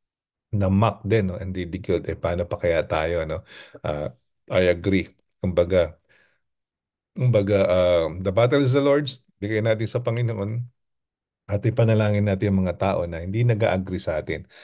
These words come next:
lalo na if we uphold righteousness. All right, so let's move on. Next would be, let's ask,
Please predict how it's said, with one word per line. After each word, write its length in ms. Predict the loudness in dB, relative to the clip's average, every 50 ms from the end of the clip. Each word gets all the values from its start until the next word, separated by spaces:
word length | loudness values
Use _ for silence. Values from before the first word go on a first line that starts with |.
| -20 -20 -18 _ 0
lalo 180 | 2 2 4 4 4
na 160 | 2 2 0
if 80 | 0
we 160 | 0 0 2 2
uphold 720 | 0 -2 -4 -6 -6 -2 0 0 0 0 -2 -4 -8 -14 _ _ _ _ _ _ _ _ -8 -4
righteousness. 1040 | -4 -2 -4 -4 -6 -8 -6 -6 -6 -6 -8 -8 -10 -10 -8 -8 -6 -6 -8 -8 -12 _ _ _ -8
All 180 | -6 -4 -2 0
right, 400 | 2 2 4 4 2 0 -2 -8 _
so 340 | -10 -6 -4 -2 0 0 0
let's 380 | 0 2 0 0 0 0 2
move 240 | 2 4 4 2 0 2 2
on. 480 | 4 4 4 4 4 2 0 -2 -4 -8 _ _ _ _ _ _ _
Next 480 | -4 -2 0 0 0 -2 -4 -6 -6 -6 -12 -18 _ -6
would 300 | -4 -2 -2 -2 -2 -2
be, 400 | -2 0 0 -2 -4 -8 -12 -16 _ _ _ _
let's 320 | 2 2 2 4 2 0 0
ask, 400 | 2 2 4 4 2 0 -2